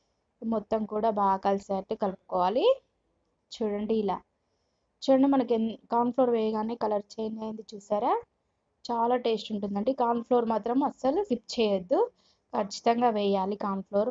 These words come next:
వాటర్లో కలిపి. దీంతోనే మనకు కుర్మా ఎక్కువ టేస్ట్ వస్తుంది.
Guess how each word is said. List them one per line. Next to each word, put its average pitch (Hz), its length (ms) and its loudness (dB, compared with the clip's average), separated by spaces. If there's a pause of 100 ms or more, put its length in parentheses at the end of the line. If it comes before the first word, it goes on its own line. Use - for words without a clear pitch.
వాటర్లో 196 440 0
కలిపి. 277 300 0 (880)
దీంతోనే 240 480 2
మనకు 214 200 -2 (100)
కుర్మా 220 260 -2 (100)
ఎక్కువ 214 200 -2 (100)
టేస్ట్ 208 300 -4
వస్తుంది. 202 400 -4